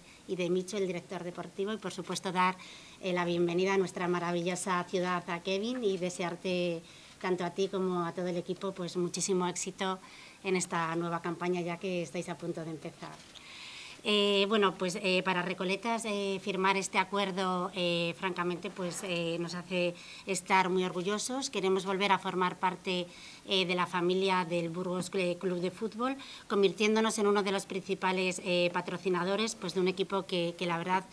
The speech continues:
nos ha hecho vibrar mucho en el último año y que, bueno, pues, que están,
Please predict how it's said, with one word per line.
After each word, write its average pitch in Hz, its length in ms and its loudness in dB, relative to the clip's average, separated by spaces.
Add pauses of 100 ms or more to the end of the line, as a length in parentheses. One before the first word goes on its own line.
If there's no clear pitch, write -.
(320)
nos 196 200 2
ha 196 60 8
hecho 196 200 2
vibrar 185 340 4
mucho 214 300 2
en 233 80 4
el 190 120 6
último 180 340 2
año 208 400 4
y 202 100 4
que, 165 380 -2
bueno, 165 180 -2
pues, 170 160 -8
que 180 80 -4
están, 175 380 -2